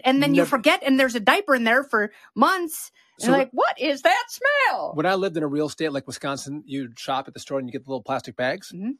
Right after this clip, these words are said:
Speaker 2: right? We just ate the little plastic bag that you shop with, put the diaper in, tie it up, you don't smell it,
Speaker 1: Yeah.
Speaker 2: throw it out. They don't have plastic bags in New Jersey.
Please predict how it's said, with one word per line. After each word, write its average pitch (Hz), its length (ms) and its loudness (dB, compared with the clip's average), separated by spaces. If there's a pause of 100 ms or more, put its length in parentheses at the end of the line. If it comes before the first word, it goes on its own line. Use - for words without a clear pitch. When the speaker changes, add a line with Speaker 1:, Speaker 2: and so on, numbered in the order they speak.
(100)
Speaker 2:
right? 147 240 -2
We 143 80 -6
just 156 140 -8
ate 151 100 -4
the 151 80 -8
little 143 160 -6
plastic 139 360 -6
bag 135 280 -2
that 127 60 -14
you 139 120 -14
shop 180 280 -4
with, 143 180 -4
put - 120 -16
the 131 120 -12 (400)
diaper 143 320 -2
in, 156 200 -2
tie 143 220 -2
it 135 60 -2
up, 147 140 -4
you - 60 -18
don't 151 140 -2
smell 135 260 -2
it, 143 80 -8 (160)
Speaker 1:
Yeah. 262 200 -6
Speaker 2:
throw 156 180 -2
it 147 60 -4
out. 131 200 -4 (480)
They 135 60 -6
don't 127 200 -10
have 117 220 -10
plastic 110 320 -12
bags 104 220 -10
in 110 60 -12
New 98 80 -12
Jersey. 117 460 -12